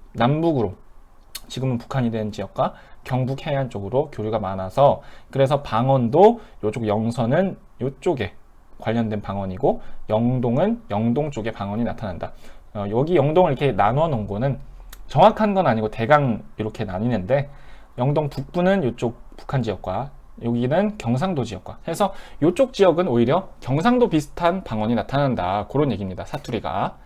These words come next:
이렇게 태백산맥이 예전부터 인문 환경을 크게 나눠놨기 때문에 지역도 우리가 영서, 영동으로 구분해서 현재, 아, 일기예보에서도 그렇게 다르게 얘기를 하죠.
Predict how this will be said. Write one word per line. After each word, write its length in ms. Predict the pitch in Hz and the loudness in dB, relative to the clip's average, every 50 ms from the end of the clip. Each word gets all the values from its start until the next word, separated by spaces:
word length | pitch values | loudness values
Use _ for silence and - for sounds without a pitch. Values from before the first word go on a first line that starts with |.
| - - - - - | -20 -20 -20 -14 -6
이렇게 500 | - 127 - 233 - - 143 131 113 - - - | -2 -2 -2 -2 -2 -2 -2 -2 -2 -2 -8 -6
태백산맥이 760 | - 202 196 190 - - 262 269 247 220 202 202 214 120 196 | -2 0 0 0 -2 -2 -4 -2 -2 -2 -2 -2 -2 -2 -2
예전부터 580 | 190 196 226 220 220 208 - - 151 156 156 - - - - - | -2 -4 -4 -4 -4 -6 -4 -2 -2 -2 -2 -2 -10 -18 -8 -4
인문 300 | 120 127 147 156 160 160 | 0 0 0 0 0 -2
환경을 480 | 151 147 131 - 101 92 107 117 - - - - - - - - - | -2 -4 -4 -4 -4 -4 -4 -4 -6 -6 -12 -18 -20 -20 -20 -20 -10
크게 320 | - 170 170 175 170 165 | -8 -4 0 2 2 2
나눠놨기 540 | 143 101 95 101 123 147 156 147 - - 120 | 2 0 0 0 0 2 2 2 0 0 -6
때문에 520 | - - 117 107 98 98 110 120 104 - - - | -4 -2 -2 -2 -2 -2 -2 -2 -2 -4 -8 -14
지역도 460 | - - 123 127 123 120 - 131 117 | -8 -2 0 0 0 0 0 -2 0
우리가 300 | 104 107 101 120 123 113 | 0 0 2 2 2 2
영서, 500 | 95 101 113 117 120 120 - 147 147 139 | 0 0 0 0 0 0 0 2 2 2
영동으로 540 | 107 95 101 104 98 113 107 107 101 117 139 | 2 2 0 0 0 0 0 0 0 -2 -2
구분해서 640 | 139 - - 113 110 120 135 131 117 98 92 - 98 | -4 -4 -6 -6 -4 -2 0 0 0 -2 -2 -6 -6
현재, 480 | 107 117 107 101 95 104 117 147 160 - - - - - - - | -4 -4 -4 -2 0 2 2 2 0 -2 -10 -20 -20 -20 -14 -10
아, 260 | - 87 90 87 - - - - - - - - - - - - - - - - - | -8 -8 -6 -8 -10 -12 -18 -20 -20 -20 -20 -20 -20 -20 -20 -20 -20 -20 -20 -14 -2
일기예보에서도 800 | - 135 175 190 202 208 190 151 139 127 123 120 113 98 120 131 | 2 2 2 4 6 6 6 6 4 2 0 0 -4 -4 -6 -6
그렇게 540 | - - 120 113 - - - 113 107 107 - - - - - - - - - - | -6 -8 -8 -8 -8 -6 -4 -4 -4 -4 -6 -10 -16 -16 -16 -14 -14 -16 -16 -8
다르게 500 | - 110 110 117 110 113 107 101 76 - | -4 -2 -2 -2 0 0 0 0 -2 -4
얘기를 260 | 104 98 110 120 101 | -10 -10 -8 -8 -10
하죠. 220 | 101 - 135 135 | -8 -8 -8 -10